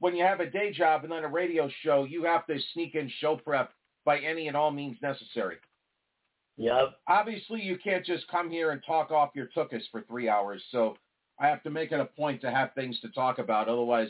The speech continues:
Speaker 1: this will be a very useless show.
Speaker 2: Yeah. No, mostly lately, it's like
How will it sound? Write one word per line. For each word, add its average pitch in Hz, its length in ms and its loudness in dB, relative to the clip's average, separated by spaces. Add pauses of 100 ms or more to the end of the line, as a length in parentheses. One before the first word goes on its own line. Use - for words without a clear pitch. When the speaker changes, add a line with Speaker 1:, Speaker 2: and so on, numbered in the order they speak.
Speaker 1:
this 117 160 -12
will 120 80 -8
be 113 160 -4
a 107 40 -4
very 113 260 -4
useless 107 360 -8 (100)
show. 101 180 -2 (1000)
Speaker 2:
Yeah. 117 500 -2 (2750)
No, 127 240 6
mostly 160 480 0
lately, 151 380 2
it's 135 240 4 (100)
like 135 220 2